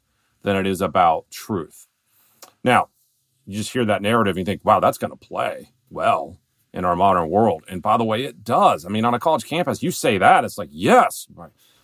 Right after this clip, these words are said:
You know, off with oppression. Religion already perceived as, as oppressive, and so there's a sense in which to reject the canon is to reject,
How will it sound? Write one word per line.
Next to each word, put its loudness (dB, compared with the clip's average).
You -10
know, -8
off 4
with 0
oppression. -2
Religion 0
already 4
perceived -8
as, -6
as -8
oppressive, -4
and -8
so -4
there's -4
a -4
sense -2
in -4
which -6
to 0
reject 2
the -2
canon 0
is -2
to -6
reject, 0